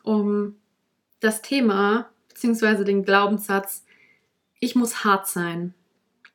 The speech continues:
Und das für mich besonders bezogen auf Emotionen und Gefühle. Weil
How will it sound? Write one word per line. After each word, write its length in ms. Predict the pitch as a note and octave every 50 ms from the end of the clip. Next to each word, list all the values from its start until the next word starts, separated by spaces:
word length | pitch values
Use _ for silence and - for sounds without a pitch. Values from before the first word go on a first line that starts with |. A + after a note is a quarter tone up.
| _ _ _ _ _ _ _ _
Und 680 | - F#3+ F#3+ G3 G3 G3 G3 G3 F#3+ - - - - -
das 220 | G#3 A3 A3 -
für 160 | - - G#3
mich 460 | G3+ G#3+ A#3 B3 A#3+ - - - - _
besonders 500 | - G3 - A3 G#3 G#3 G#3 G#3 G#3 -
bezogen 500 | G#3 G3+ - - G3+ G3 F#3+ G3 G#3 -
auf 480 | - F#3 F#3+ G3 G3 F#3+ - - - - _ _ _ _ _ _ _ _ _ _ _ _ _ _ -
Emotionen 760 | - A#3 A3+ A3+ G#3+ G#3 - - - A3 G#3+ G3+ G#3 G#3 G#3 G3
und 160 | G3 G3+ G3
Gefühle. 680 | G3+ G3 - - F#3+ F#3 F#3 F3+ F3+ F3+ F#3 F#3 F3+ - _ _ _ _ _ _ _ _ _ _ _ _ _ _ _ _ _ _ _ _ - _ _ _ _
Weil 800 | G3 G3 G3 G3 G3 G3+ G3 G3 G3 G3 G3+ G3+ G#3 G#3+ G#3